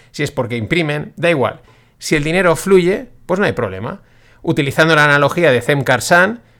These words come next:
que dice que mientras el combustible entra en el avión, pues este sigue volando e incluso ganando altura. Pero en el momento deja entrar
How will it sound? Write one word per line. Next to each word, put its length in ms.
que 100
dice 260
que 80
mientras 460
el 120
combustible 800
entra 280
en 80
el 100
avión, 560
pues 220
este 180
sigue 240
volando 420
e 100
incluso 340
ganando 340
altura. 460
Pero 140
en 60
el 40
momento 220
deja 160
entrar 320